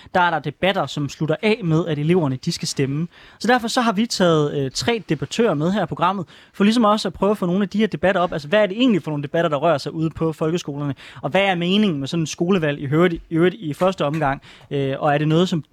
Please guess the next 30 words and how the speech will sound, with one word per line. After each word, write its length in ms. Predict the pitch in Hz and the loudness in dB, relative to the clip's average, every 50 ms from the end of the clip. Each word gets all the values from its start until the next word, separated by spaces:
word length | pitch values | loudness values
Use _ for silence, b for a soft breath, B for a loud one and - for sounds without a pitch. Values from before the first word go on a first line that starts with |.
| - - - | -20 -8 0
burde 280 | 175 175 185 190 185 | 2 2 2 2 0
fylde 300 | 170 - - 170 165 180 | -4 -6 -4 -2 0 0
mere 260 | 175 160 147 156 175 | 0 0 0 -2 -2
i 100 | 233 196 | -4 -6
debatten? 420 | 147 147 135 - 139 147 - 156 B B B B B B B B - | -8 -8 -6 -4 -4 -2 -2 -4 B B B B B B B B 0
Men, 180 | 165 170 170 165 | 2 2 2 2
øh, 220 | 151 139 131 - - - | 2 0 -4 -6 -10 -4
velkommen 500 | 151 180 233 247 - 247 247 220 185 165 | 0 0 0 2 2 2 2 2 0 -4
til 420 | - - 175 160 147 139 139 - - - | -4 -4 -2 -2 -2 -2 -4 -6 -4 -2
dig, 180 | 170 190 226 - - | 0 0 -2 -2 -6
Christian 300 | - 202 196 - 185 160 - - | -8 -6 -4 -4 -6 -6 -6 -6
Eklit 300 | 175 - - - 156 - - - | -8 -6 -6 -8 -10 -10 -8 -2
Christensen 500 | - 240 262 - - 240 - 175 151 143 _ _ _ _ _ - | 0 0 0 2 2 0 2 0 -2 -4 _ _ _ _ _ -8
fra 260 | - 156 139 143 - - _ - 190 | -4 -4 -4 -4 -6 -8 _ -2 -2
S 120 | 196 - 196 | 0 0 -2
F 80 | 185 - | -2 -2
Ungdom, 360 | - 196 214 240 226 185 - B B B B B B B | -2 -2 0 0 0 0 -2 B B B B B B B
øh, 200 | - 160 160 160 156 | 0 2 2 2 2
og 360 | - - 151 147 143 143 143 | 0 0 2 2 2 2 0
Maria 320 | 147 143 143 156 170 185 190 | -2 -2 0 2 2 2 2
Meise 360 | 180 151 143 151 165 - 147 | 2 2 0 0 -2 -4 -2
Mortensen, 540 | 143 165 208 262 285 277 - - 208 160 b b b b b b b - | -2 0 2 2 2 2 2 0 -2 -2 b b b b b b b -4
øh, 220 | 151 151 151 143 | 0 0 0 0
fra 80 | - 139 | -2 -4
Radikal 300 | 131 131 - 262 269 240 | -6 -2 0 2 2 2
Ungdom, 280 | 233 233 233 226 196 - | 2 2 2 0 0 0
og 160 | 214 208 214 | 0 0 0
Petrine 520 | - 214 - - - - 185 190 220 233 | -2 -4 -6 -4 0 2 4 4 4 4
Louise 480 | 196 156 147 151 151 165 180 - - 175 | 2 2 -2 -4 -6 -6 -6 -4 -4 -4
Johannessen 1040 | 151 143 143 - - - - 208 226 233 226 233 226 - - - 202 220 233 214 | -4 -6 -8 -10 -12 -12 -8 -8 -6 -4 -4 -6 -6 -6 -2 0 2 2 2 2